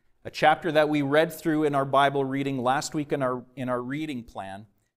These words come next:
told us that our relationship with God fell apart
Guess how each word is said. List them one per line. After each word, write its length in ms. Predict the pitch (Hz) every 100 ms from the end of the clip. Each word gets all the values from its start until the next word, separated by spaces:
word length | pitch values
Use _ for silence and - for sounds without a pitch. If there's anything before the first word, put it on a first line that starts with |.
| _ _ _ _ _ _ _
told 320 | - 190 202
us 140 | 208 -
that 120 | 170
our 120 | 165
relationship 680 | 151 151 180 - 185 196 190
with 160 | 170
God 260 | 156 135 139
fell 280 | - 160 165
apart 420 | - 143 92